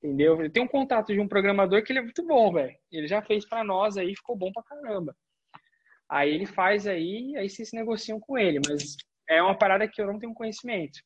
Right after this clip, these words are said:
mexe muito com H T M L, códigos. Não sei o que o cara faz, literalmente eu não sei.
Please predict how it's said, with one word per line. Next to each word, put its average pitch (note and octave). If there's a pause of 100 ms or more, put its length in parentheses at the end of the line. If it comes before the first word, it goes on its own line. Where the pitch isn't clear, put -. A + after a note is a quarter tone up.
(320)
mexe E3+
muito G#3
com -
H G3+
T G#3+
M F#3+
L, E3
códigos. D3+
Não D3+
sei C4
o C4
que -
o F#3
cara E3
faz, C3+
literalmente G#3
eu G3+
não G#3+
sei. D#3+